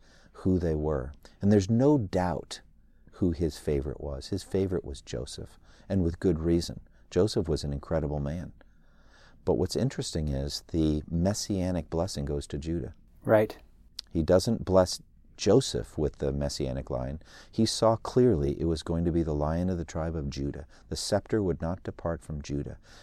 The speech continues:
Speaker 1: And Judah, his actual son, hadn't done anything really spectacularly, although he did speak up for Benjamin, um, at the key moment
Speaker 2: And he
Speaker 1: when
Speaker 2: did offer himself
Speaker 1: he
Speaker 2: in
Speaker 1: offered
Speaker 2: substitution.
Speaker 1: himself as a substitute. But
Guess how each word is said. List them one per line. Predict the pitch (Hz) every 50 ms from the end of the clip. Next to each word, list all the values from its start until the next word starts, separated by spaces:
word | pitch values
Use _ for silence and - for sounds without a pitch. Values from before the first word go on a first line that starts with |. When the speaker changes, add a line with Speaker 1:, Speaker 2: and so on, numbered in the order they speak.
| - -
Speaker 1:
And | - 120 110
Judah, | 110 131 165 175 143 95 82 82 76 -
his | 95 95 82 - -
actual | 107 110 123 - - - 80 73
son, | - - 80 69 69
hadn't | 78 104 120 123 117
done | 101 107 98 92
anything | 87 85 76 - 80 76 76 76
really | 87 92 87 76 -
spectacularly, | - - 71 - - - 95 90 82 - - 65 60 60 58 - - - - - - -
although | 76 76 71 80 76 76
he | 78
did | 69 85 76 69
speak | - - - - - - 90 82 - - -
up | 82 85 78 -
for | - - - 76 64 64 60 62 - - - - - - - -
Benjamin, | - 73 71 73 69 71 62 58 62 65 - - _ - - - - - - -
um, | 73 73 71 69 69 69 - -
at | 71 -
the | - -
key | - - 85 73
moment | 67 69 71 71 65 65 - -
Speaker 2:
And | - -
he |
Speaker 1:
when | 120 113
Speaker 2:
did | 123 127 127 - -
offer | - 127 120 113 - 131 120
himself | 120 110 - - 117 113 104 -
Speaker 1:
he | 82
Speaker 2:
in | 58
Speaker 1:
offered | 58 71 - 120 98
Speaker 2:
substitution. | 92 87 90 92 - 127 104 76
Speaker 1:
himself | - 98 95
as | 82 90
a | 85
substitute. | - - 71 67 - - 78 76 - 73 65 58 - - - - - - - -
But | - 104 95 -